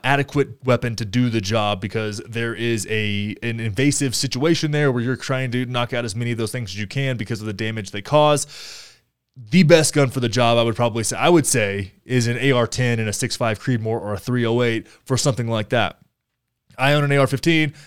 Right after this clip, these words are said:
I own an A R ten and a three oh eight. Really fun guns to shoot,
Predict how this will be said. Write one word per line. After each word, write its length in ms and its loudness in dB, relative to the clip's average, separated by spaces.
I 300 -2
own 180 0
an 120 -2
A 100 -2
R 140 2
ten 240 0
and 100 -4
a 60 -6
three 260 -2
oh 200 2
eight. 280 2
Really 240 8
fun 240 4
guns 240 4
to 100 -4
shoot, 540 2